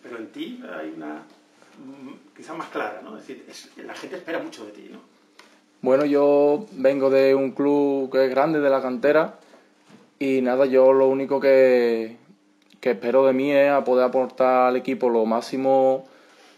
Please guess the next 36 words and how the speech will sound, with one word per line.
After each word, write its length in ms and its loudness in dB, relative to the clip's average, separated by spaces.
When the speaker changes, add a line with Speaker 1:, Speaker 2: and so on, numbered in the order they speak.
Speaker 2:
mío 400 -2
y, 320 -4
a, 180 -4
y 160 -6
el 100 -2
rendimiento 640 -4
que 360 2
pueda, 360 2
y 300 -4
nada, 300 -4
que 320 0
aprender 440 -2
también 320 -2
de 80 0
los 100 0
compañeros 960 0
que 140 -14
son, 480 -6
que 80 -8
tienen 200 -2
más 140 -2
experiencia 720 -2
y, 720 -6
y 80 -16
nada, 240 -8
seguir 500 -6
adelante 500 -6
y, 340 -6
y 100 -6
darle 280 0
al 140 -4
club 340 -2
lo 140 -2
que 360 -2
pueda 220 -2
yo 460 -6